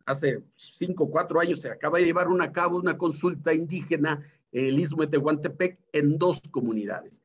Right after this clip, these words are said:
Juchitán, Oaxaca y El Espinal, Oaxaca. En Juchitán, para aprobar solo el protocolo, se llevó a cabo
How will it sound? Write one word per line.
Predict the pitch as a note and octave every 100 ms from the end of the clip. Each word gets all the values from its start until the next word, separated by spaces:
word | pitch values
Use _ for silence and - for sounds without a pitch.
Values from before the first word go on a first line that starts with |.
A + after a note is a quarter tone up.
| _ -
Juchitán, | D3 C#3+ E3+ A3+ G#3
Oaxaca | - G3 A3 A#3+
y | G3+ D#3
El | C3
Espinal, | A2 - B2 C3+ A#2+
Oaxaca. | A2 - A#2 - _ _ _ _ _ -
En | F#3
Juchitán, | F3 A3 G#3 - D#4 A#3+
para | A3 E3+
aprobar | - F3+ D#3+ - G3 B3
solo | - - C4 D#4+ C#4+
el | A3
protocolo, | G#3 E3 - C#3+ G#3 D#3 B2 - - _ _ -
se | -
llevó | D#3+ G3+ A#3+
a | A3+
cabo | G#3 A3 B3 A#3+